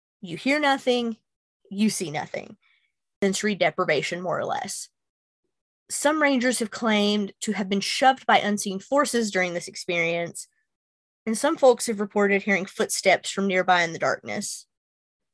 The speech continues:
A few have even been touched by someone or something when nobody's standing near them. Now, I've been on a lot of cave tours and have done a lot of these blackout moments.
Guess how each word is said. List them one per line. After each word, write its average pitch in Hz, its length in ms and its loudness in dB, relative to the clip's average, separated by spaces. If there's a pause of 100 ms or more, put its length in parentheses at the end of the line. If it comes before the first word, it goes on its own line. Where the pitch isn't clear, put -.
(500)
A 214 80 0
few 392 340 8
have 294 180 -2
even 254 220 0
been 240 160 2
touched - 360 -2
by 208 120 6
someone 196 460 0
or 247 200 4
something 175 520 -4 (340)
when 208 140 2
nobody's 190 420 4
standing 147 360 -4
near 101 220 -6
them. - 200 -16 (1500)
Now, 220 160 4
I've 269 240 2
been 247 160 4
on 202 160 4
a 175 40 2
lot 175 200 4
of 170 100 -6
cave - 240 -10
tours - 460 -16 (640)
and 220 120 4
have 208 220 2
done 208 240 6
a 202 160 8
lot 175 540 -2 (240)
of 220 160 0
these 196 140 -2
blackout 151 440 0
moments. - 500 -12